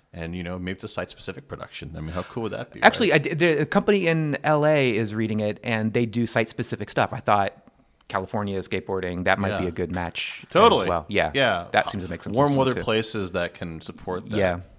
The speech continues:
Speaker 1: Well, I'm all about it. Let me know. I, I, I, I wanna see it. Um, so when you're writing,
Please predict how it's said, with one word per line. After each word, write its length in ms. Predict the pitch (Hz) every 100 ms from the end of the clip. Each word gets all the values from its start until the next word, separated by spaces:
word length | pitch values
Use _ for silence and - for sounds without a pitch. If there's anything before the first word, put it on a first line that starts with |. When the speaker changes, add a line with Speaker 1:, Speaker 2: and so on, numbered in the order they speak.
| - _ _
Speaker 1:
Well, 240 | 98 110 - _ _ _
I'm 180 | - 87
all 100 | 104
about 260 | 95 85 92
it. 120 | -
Let 100 | 87
me 80 | 95
know. 180 | 92 101 -
I, 40 |
I, 880 | - - - 262 95 - - - -
I, 40 | 98
I 20 |
wanna 180 | 113 95
see 160 | -
it. 160 | - - - - -
Um, 480 | 113 107 104 101 101 -
so 140 | - 139
when 140 | 190
you're 120 | 180
writing, 560 | 117 107 110 85 78